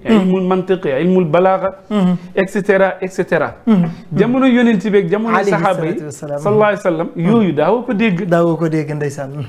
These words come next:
Speaker 2: Parce que
Speaker 1: Mhm.
Speaker 2: diine ji juddu na,
Speaker 1: Mhm.
Speaker 2: mais branche yi,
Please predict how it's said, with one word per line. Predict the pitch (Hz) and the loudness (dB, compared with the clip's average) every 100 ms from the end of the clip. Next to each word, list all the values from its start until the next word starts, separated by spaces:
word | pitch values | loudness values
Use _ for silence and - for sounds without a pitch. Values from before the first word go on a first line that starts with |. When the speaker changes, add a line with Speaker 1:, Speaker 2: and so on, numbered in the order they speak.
| 147 - | -12 -2
Speaker 2:
Parce | 214 - | -2 0
que | 240 | -4
Speaker 1:
Mhm. | 294 - - 151 | -4 -6 -8 -2
Speaker 2:
diine | 160 254 254 180 | 4 4 4 2
ji | 180 139 | 2 2
juddu | 214 170 175 | 2 2 0
na, | 185 185 - | -2 -8 -8
Speaker 1:
Mhm. | 156 123 131 | -6 -4 0
Speaker 2:
mais | 190 202 | 2 2
branche | 156 220 233 160 170 | 2 0 0 -2 -4
yi, | 165 | -6